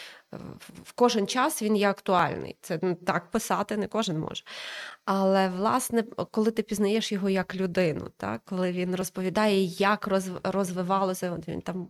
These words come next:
пише, що, ем, ми пішли спочатку е, в літе-, на, в, до когось додому, там був літературний салон, потім ми пішли на одну виставку, на другу виставку, на третю виставку, і ти розумієш,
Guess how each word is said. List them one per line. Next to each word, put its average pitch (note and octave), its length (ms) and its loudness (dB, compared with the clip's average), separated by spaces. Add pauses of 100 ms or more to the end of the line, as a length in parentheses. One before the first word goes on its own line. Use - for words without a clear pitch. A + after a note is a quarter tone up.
(140)
пише, F#3 280 -2
що, - 240 -6 (500)
ем, E3 760 -6 (300)
ми G3+ 120 4
пішли F#3 480 0
спочатку D#3+ 920 -2 (360)
е, - 200 -4 (100)
в D#3 320 -4
літе-, - 440 -4 (140)
на, E3+ 320 0
в, E3+ 200 -6
до F#3+ 100 -4
когось E3 280 0
додому, C4 380 2
там F#3+ 180 0
був F3 120 0
літературний E3 600 -2
салон, B3+ 360 2
потім G#3 220 0
ми F3 80 0
пішли - 240 -6
на E3+ 100 -2
одну C4+ 220 0
виставку, A#3+ 400 -4
на D#3 80 -2
другу C#4+ 240 2
виставку, F#3+ 380 -2
на E3+ 80 0
третю B3+ 300 -4
виставку, - 720 -6
і F#3 60 -4
ти A3 160 2
розумієш, A3 760 4